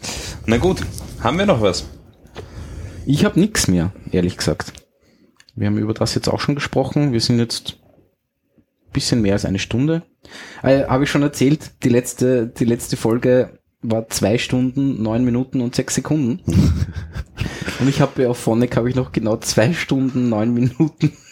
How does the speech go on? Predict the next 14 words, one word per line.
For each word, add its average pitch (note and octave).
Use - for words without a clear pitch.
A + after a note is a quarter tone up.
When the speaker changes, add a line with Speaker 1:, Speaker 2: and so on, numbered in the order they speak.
Speaker 2:
<laughs> D#3
äh, G#2+
Credits A#2+
gehabt. -
Ich B2
hab's C3+
gar C#3+
nicht C#3
mal C#3
probiert, C3
ja, G#2
ob A2
es, A#2
Speaker 1:
Mhm. A2+